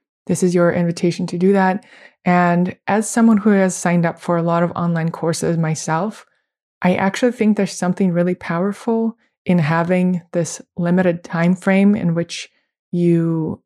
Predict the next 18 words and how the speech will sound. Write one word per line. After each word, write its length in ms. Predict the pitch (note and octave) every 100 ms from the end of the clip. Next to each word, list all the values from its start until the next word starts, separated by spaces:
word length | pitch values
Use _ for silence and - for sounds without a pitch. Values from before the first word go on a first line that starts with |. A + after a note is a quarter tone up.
| -
must 400 | E3+ E3 - -
go 240 | E3 F3
through 420 | F#3 - A3 A3 G#3+
content, 600 | - G#3 G#3 B3 B3+ -
because 580 | - F3+ - F3 F3 E3+ - _ _ _ _ _ _
when 220 | F3+ G3
there 340 | G3 F#3 F3 - -
isn't 580 | G3+ G#3 F#3+ E3+ D#3+ - _ _ -
limitation 800 | F3 E3+ E3+ E3 - E3 D#3+ D#3+
in 140 | - E3+
terms 260 | E3+ E3
of 120 | D#3+ -
time, 420 | G3+ F3 E3+ E3+ - _ _ _ _ _ -
I 140 | F3
find 420 | F3+ F#3 F3+ F3+
that 380 | E3+ E3 D#3+ - -
I 140 | F3
just 380 | F#3 A3 A3 -